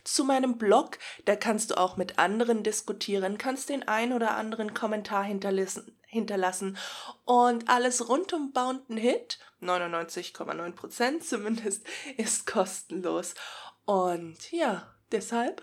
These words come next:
freue ich mich immer über deinen Besuch. Wenn du dich bereits tiefer mit B D S M und dessen Beziehungen auseinandergesetzt hast,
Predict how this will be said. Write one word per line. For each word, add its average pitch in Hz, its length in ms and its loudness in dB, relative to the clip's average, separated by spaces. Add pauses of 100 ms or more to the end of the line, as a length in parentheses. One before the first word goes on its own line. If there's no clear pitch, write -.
freue 190 320 2
ich 190 200 -6
mich 185 220 -8
immer 285 200 0
über 160 180 -2
deinen 165 320 -6
Besuch. - 580 -10 (1500)
Wenn 233 120 8
du 262 80 2
dich 269 220 0
bereits 233 440 0
tiefer 330 440 2
mit 196 240 -2
B 208 160 -2
D 190 140 4
S 180 180 -2
M 233 220 0
und 196 240 -2
dessen 196 280 -4
Beziehungen 202 760 -2
auseinandergesetzt 180 1040 -2
hast, 202 380 -4